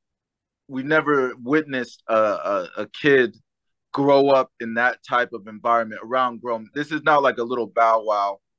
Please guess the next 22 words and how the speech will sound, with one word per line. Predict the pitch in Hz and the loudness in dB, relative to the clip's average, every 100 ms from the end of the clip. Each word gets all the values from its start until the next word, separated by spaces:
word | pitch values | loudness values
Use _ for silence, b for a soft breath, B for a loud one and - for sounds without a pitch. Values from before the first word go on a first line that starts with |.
| _ _ _ _ | _ _ _ _
with | - 110 104 | -14 -12 -12
Jermaine | - 117 117 113 | -6 -2 0 0
Dupri. | 101 98 - 143 104 - _ _ _ _ | -2 -6 -2 -2 -2 -6 _ _ _ _
This | 151 156 | 0 0
is | 165 | 0
a | 131 | -2
kid, | 120 - 156 147 135 127 _ _ _ _ _ _ _ _ _ _ _ _ _ _ _ _ _ _ - | -4 0 4 4 2 -12 _ _ _ _ _ _ _ _ _ _ _ _ _ _ _ _ _ _ 0
uh, | 120 113 104 95 _ _ _ | 4 4 2 -4 _ _ _
rapping | 113 139 143 - 151 135 135 127 | -4 -2 -2 -4 -12 -12 -16 -14
and | 135 127 | -12 -8
learning | 135 143 143 135 127 - | -2 -2 -2 -6 -8 -10
from | 123 107 98 | -10 -10 -8
grown | - 135 135 131 123 | 0 4 4 2 0
men, | 123 120 113 113 117 _ _ _ _ _ _ _ _ _ _ _ _ _ _ _ _ _ _ _ _ _ _ _ - | 0 2 0 -4 -18 _ _ _ _ _ _ _ _ _ _ _ _ _ _ _ _ _ _ _ _ _ _ _ -2
uh, | 120 113 101 113 | 0 2 0 -4
and, | 117 113 107 | -6 -6 -10
and, | 117 113 104 _ _ _ _ _ _ _ | -10 -10 -16 _ _ _ _ _ _ _
and, | - 113 104 _ | -2 -2 -4 _
you | - 120 | -8 -2
know, | 117 104 | 0 0
fully | _ 147 151 135 | _ 2 4 2
developed | 120 92 127 123 110 _ | -2 2 2 4 2 _